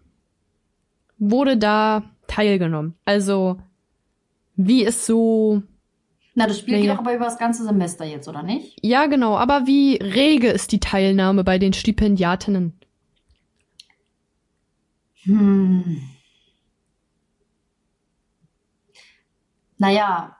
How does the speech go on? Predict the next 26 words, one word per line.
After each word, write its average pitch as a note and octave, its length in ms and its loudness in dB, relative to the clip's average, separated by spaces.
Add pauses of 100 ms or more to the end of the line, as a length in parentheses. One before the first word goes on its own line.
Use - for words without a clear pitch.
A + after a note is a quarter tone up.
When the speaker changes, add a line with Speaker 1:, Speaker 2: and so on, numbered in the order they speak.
Speaker 2:
also G#3 220 -6
ich G#3 120 -8
glaub, G3+ 240 -6
notentechnisch A#3 880 -4
wollen G#3+ 200 -4
sie G3+ 80 -8
sich G3+ 140 -10
schon G3+ 180 -4
alle E3 180 -4
übertrumpfen. D#3+ 960 -6 (400)
Speaker 1:
Mhm. G3+ 400 0 (260)
Speaker 2:
Also F3+ 200 -4
da F3 160 -2
glaub G3+ 160 -4
ich F#3 60 -12
schon, A3 80 -8
dass A3 120 -8
ein F3+ 140 -6
großer F#3+ 360 -6
Ehrgeiz A#3 500 -6
da - 220 -4
ist. - 420 -12 (520)
Speaker 1:
Mhm. G#3 380 -4 (680)
Speaker 2:
Zwischen A3+ 1000 -2
den F#3+ 540 0
Männern, B3+ 1160 -4